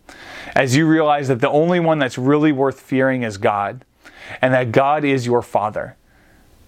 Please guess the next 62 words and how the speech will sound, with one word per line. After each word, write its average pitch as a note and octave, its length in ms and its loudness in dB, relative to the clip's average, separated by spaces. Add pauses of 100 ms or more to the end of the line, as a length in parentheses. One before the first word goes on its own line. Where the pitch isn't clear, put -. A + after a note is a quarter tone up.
that A2 120 2
he A#2+ 100 2
loves B2 400 0
you C3 200 4
and A#2 140 0
that A2 100 0
he C#3 120 0
will C3 120 4
always D3 380 0
provide A2 420 -4
for A#2 140 -10
you A2 180 -2
and A2+ 100 -4
that A2+ 100 -4
he A#2+ 80 -2
will B2 100 4
always D#3 380 0
take - 200 -8
care G2 280 -4
of G#2 120 -8
you. A2+ 300 -10 (960)
And C#3 120 2
so E3 120 4
may D#3 200 2
today D3 420 2
be D#3+ 180 2
a C#3+ 60 -2
day C#3 280 0
that C3+ 200 -2
people C3+ 300 -4
are B2+ 100 2
set C#3 280 -2
free D3+ 380 0
from B2+ 300 -2
bondage C3+ 520 0
of A#2 140 -4
fear D#3+ 400 0
that B2 140 0
I B2 120 0
think C3+ 240 -6
wrecks C#3 540 0
us C3 200 -2
in C3 120 -6
so E3 280 0
many D#3+ 260 0
ways C#3 360 0
and A#2+ 120 -12 (280)
stops - 560 -2
us F3 160 0
from D#3 200 0
living D#3 300 0
courageously D3+ 800 0
as B2+ 120 -2
the B2 100 -4
church E3 400 -2
that C3 120 -2
God C3 200 0
has B2 120 -8
called C3 300 -2
us A#2+ 160 -6
to A2+ 100 -12
be. G#2 300 -12